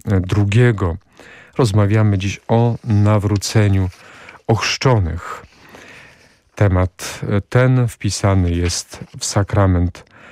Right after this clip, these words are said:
pokuty i pojednania,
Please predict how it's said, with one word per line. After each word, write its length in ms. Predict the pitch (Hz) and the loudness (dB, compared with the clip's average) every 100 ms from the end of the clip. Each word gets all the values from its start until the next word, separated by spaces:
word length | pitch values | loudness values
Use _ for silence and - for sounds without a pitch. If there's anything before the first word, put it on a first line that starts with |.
| - - - _ _ _ | -20 -20 -20 _ _ _
pokuty 720 | - 107 - 123 107 104 95 90 - - - | 0 0 0 -2 0 0 0 -2 -8 -8 0
i 120 | 127 | 0
pojednania, 840 | - 110 95 87 92 104 101 95 | 2 0 2 2 2 4 4 2